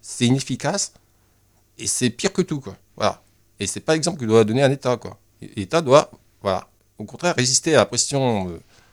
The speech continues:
populaire, parce qu'on sait très bien qu'une partie de l'opinion est en-, est encore assez élevée qui est pour la peine de mort. Bah, justement, non. L'État doit résister, enfin, les gouvernements doivent résister à la pression populaire pour dire non,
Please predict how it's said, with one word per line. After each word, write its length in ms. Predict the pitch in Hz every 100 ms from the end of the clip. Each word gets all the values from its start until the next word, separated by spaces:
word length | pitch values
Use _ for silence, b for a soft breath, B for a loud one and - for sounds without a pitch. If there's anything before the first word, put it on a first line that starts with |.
| b b
populaire, 460 | 127 - 104 139 190
parce 140 | 139
qu'on 300 | 98 90 -
sait 120 | -
très 120 | 90
bien 140 | 120 135
qu'une 360 | 98 92 90
partie 240 | - - 135
de 40 |
l'opinion 320 | 110 117 120
est 120 | 113 95
en-, 180 | 90 - _ 92
est 40 |
encore 480 | 85 98 117 107 -
assez 300 | 98 - -
élevée 460 | 104 95 95 110 101
qui 240 | - -
est 180 | 87 92 _ _ _
pour 140 | 160
la 80 | 156
peine 160 | 135 113
de 80 | 101
mort. 300 | 131 185 _ -
Bah, 100 | 104 -
justement, 300 | - 156 185
non. 180 | 165 160 _ _ _ _ _ _ -
L'État 240 | 98 165
doit 160 | 139 101
résister, 380 | 127 147 - _ _
enfin, 120 | -
les 100 | 104
gouvernements 280 | 92 139 147
doivent 200 | 131 95
résister 360 | 104 139 - 165
à 60 | 110
la 60 |
pression 260 | 104 117 135
populaire 480 | 127 - 107 135 202 _ _ _ _
pour 100 | 101
dire 240 | 104 170 175 -
non, 280 | 98 123